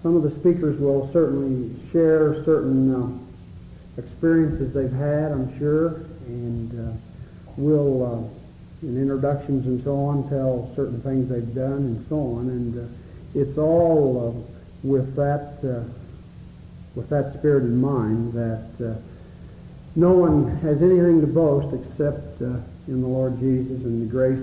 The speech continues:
He's extended to us. So with that in mind, uh, you might just look at your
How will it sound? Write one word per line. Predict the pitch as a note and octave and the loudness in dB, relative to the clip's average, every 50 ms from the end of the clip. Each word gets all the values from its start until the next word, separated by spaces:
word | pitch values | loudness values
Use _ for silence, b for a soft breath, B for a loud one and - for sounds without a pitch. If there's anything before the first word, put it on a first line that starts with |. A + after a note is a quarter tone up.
| C3+ | -2
He's | C3+ B2 A2 A#2 A#2+ | -4 -4 -2 -4 -6
extended | - - - C3+ B2+ A#2+ A#2 A2 A2+ - - | -8 -8 -4 -2 -2 0 0 -2 -2 0 2
to | - D#3 B2 G2+ | 2 4 2 2
us. | - - - - - | -2 -6 -10 -10 -6
So | - D3 C#3 C3 C3 B2+ B2 - - - | -2 0 0 2 0 0 -2 -4 -6 -6
with | C#3+ C#3 C#3 | -6 -4 0
that | - F3+ G3+ G#3 F#3 | 2 2 4 6 6
in | D#3+ D#3 D#3+ | 6 6 6
mind, | E3+ F3 E3+ D3+ C#3+ C#3 C#3 D3 C#3+ C3+ | 4 4 4 4 2 2 2 2 2 2
uh, | C#3 C3+ C3+ C3+ B B B B B B B B B B - G#2+ - - G#2+ G#2+ | 0 0 -2 -4 B B B B B B B B B B -12 -12 -12 -12 -8 -2
you | D#3 C#3+ | 0 2
might | D#3 E3+ F3+ F3 D#3+ D3 D3+ | 4 4 6 4 4 4 2
just | - - D3 | 0 2 4
look | D#3+ F3 F3+ F3+ - | 4 4 4 2 0
at | - - | -2 -4
your | - C3 | -4 -6